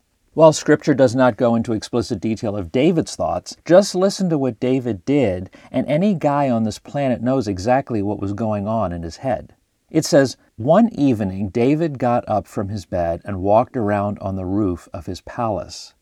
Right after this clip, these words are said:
From the roof he saw a woman bathing. The woman was very beautiful, and David sent someone to find out about her.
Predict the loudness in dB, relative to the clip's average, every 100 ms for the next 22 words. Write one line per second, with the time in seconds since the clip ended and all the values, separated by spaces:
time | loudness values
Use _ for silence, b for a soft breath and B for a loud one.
0 | _ 0 4 6 4 4 8 6 6 -2
1 | -6 0 2 2 0 -2 -2 -2 -2 -4
2 | -4 -2 -4 -6 -8 -2 2 2 2 0
3 | 0 -2 -2 -2 -2 -2 -2 -4 -8 -6
4 | -4 -2 0 0 -2 -6 -4 -4 -4 -4
5 | -2 0 -4 -6 -8 -8 -8 -6 -8 -8
6 | -6 -6 -8 -12 -12 -12 -18 -20